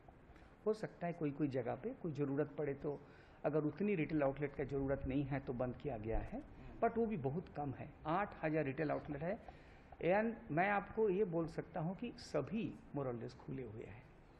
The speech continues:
और सभी में आपको petrol, diesel मिलेगा, जो भी दरकार पड़े। अभी देखिए, कृषि क्षेत्र का काम चालू हुआ है, mining का काम चालू हुआ है, उसमें कोई दिक्कत नहीं हम आने देंगे। सबको मेरे ये विनती है कि पैसा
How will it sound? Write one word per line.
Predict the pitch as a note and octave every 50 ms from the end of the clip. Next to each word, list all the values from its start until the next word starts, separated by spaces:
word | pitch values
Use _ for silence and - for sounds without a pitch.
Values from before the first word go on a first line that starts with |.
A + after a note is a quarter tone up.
| -
और | B2+ C3+
सभी | - - - D#3+ E3 A#3+ B3+
में | A3+ D3+ A2+ - - - - - - - - - -
आपको | D3 - - - F3+ G3 A#3
petrol, | B3 - D#3 D3+ - - - F#3 F#3+ E3
diesel | A#2+ C3 C3 A#2+ F3 F3+ E3+ A2+
मिलेगा, | A2 A2 G#2 A2+ A2+ A2+ - - - - - - - - - - - - - - - - - - - -
जो | C3+ F3 A3
भी | F#3+ G3
दरकार | D3+ C#3+ B2+ - - A#2
पड़े। | A2 - A2+ - - -
अभी | D3 C3+ C3+ F3 F#3 F3
देखिए, | E3 C#3 C#3 C3 - - D#3+ D#3+ D#3 - - -
कृषि | - E3 D#3+ - - A#3 G3+
क्षेत्र | - - F3 D#3+ - - D#3+ D3+
का | C#3+ C3+
काम | C3+ - C#3 C#3+ D3 C#3
चालू | - C#3+ B2+ C3+ C#3+ C3+
हुआ | A#2+ C3 A#2+ A2
है, | G#2+ G#2+ A#2 A#2
mining | A#2+ C3+ D3+ E3+ F3 D#3+
का | D3 F3
काम | C#3+ - - C#3+ C#3+ C3+
चालू | - C3 A#2+ C#3 C#3
हुआ | B2+ C3 A#2 A#2
है, | - - - - - - - - - -
उसमें | D3+ D3+ - - F#3 D#3+ - - -
कोई | F#3+ G#3+
दिक्कत | F#3 D3 D3+ D#3 - D#3+ D3 -
नहीं | C#3 C3+ C3 B2+
हम | B2+ B2 A2+
आने | A#2 A#2 A2 G2+
देंगे। | G#2 G#2 G2+ G2 G2+ - - - - - - - - - - - - - - -
सबको | G#3+ A3 A3 - - B3+ C4
मेरे | B3+ A3+ G#3+ G#3+ A3+ A#3 A3+ - - -
ये | F#3+ F#3+ A#3 B3
विनती | E3+ D3+ C#3 C#3 C3+ C#3 F#3+ F#3+
है | E3 F#3 A3+ C4+ - - - - - - - -
कि | - A#3 -
पैसा | - - - - E3 D#3+ D#3+ D#3 - - - A#3 A#3+ C4 C4+ C4 -